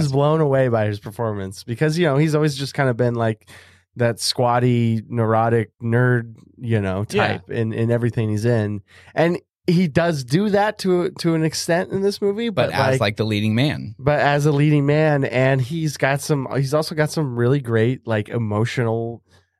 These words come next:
Speaker 2: uh, pinpoints in this movie. And
Speaker 1: Oh,
Speaker 2: I,
Speaker 1: yeah.
Speaker 2: yeah, I, I really enjoyed it. Uh, I, I thought it, I thought it was darkly funny.
Speaker 1: Yes.
Speaker 2: And dark humor is my favorite humor. Um, and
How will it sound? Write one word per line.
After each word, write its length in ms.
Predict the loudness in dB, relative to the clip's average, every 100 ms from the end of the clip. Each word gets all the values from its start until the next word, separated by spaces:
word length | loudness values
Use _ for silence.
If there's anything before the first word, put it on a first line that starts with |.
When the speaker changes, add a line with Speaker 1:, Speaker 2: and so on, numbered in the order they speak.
| -4
Speaker 2:
uh, 220 | 0 2
pinpoints 540 | 0 0 0 0 -2
in 80 | -4
this 160 | -8 -6
movie. 300 | -6 -2 -2
And 120 | 0
Speaker 1:
Oh, 40 |
Speaker 2:
I, 60 | 0
Speaker 1:
yeah. 200 | 0 -2 -4 _ -20 _
Speaker 2:
yeah, 280 | 0 2 0 2
I, 320 | 2 4 4
I 220 | 4 2
really 300 | 4 4 4
enjoyed 280 | 4 2 2
it. 220 | 2 0 -6 -2
Uh, 40 |
I, 680 | 2 2 4 2 2 2 2
I 40 |
thought 240 | 0 0 0
it, 100 | 0
I 100 | 0
thought 200 | 0 0
it 80 | -2
was 180 | -6 -8
darkly 680 | -12 -6 0 0 2 2 0
funny. 480 | 2 0 2 -2 -4 -6
Speaker 1:
Yes. 220 | -2 2 2
Speaker 2:
And 60 | 2
dark 220 | 2 0 0
humor 340 | -2 -2 -2
is 160 | -4 -4
my 160 | -2
favorite 380 | 0 0 0 -4
humor. 480 | -4 -4 -4 -6 -8 _ -20 -20 -10
Um, 640 | -2 0 0 -2 -4 -6 -14 _ _ -20 -6
and 680 | 0 2 4 2 2 -2